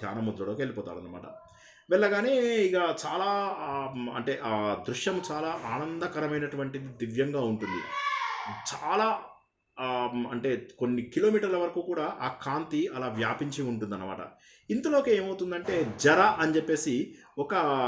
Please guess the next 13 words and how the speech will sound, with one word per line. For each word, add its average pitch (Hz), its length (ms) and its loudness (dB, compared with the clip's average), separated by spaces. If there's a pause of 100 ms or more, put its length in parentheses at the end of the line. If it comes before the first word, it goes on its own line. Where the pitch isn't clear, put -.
(340)
వేటగాడు 127 420 2
ఉంటాడు. 82 340 -6 (640)
ఈ 202 100 2
వేటగాడికి 190 580 2
ఏంటంటే 175 440 0
already 170 520 2 (360)
ఆ 127 60 -2
ముసలంది 185 500 0
కొంత 180 220 0
చిన్న 180 360 -4
పీస్ 175 340 -4
దొరికింది 131 340 0
కదా, 151 260 -2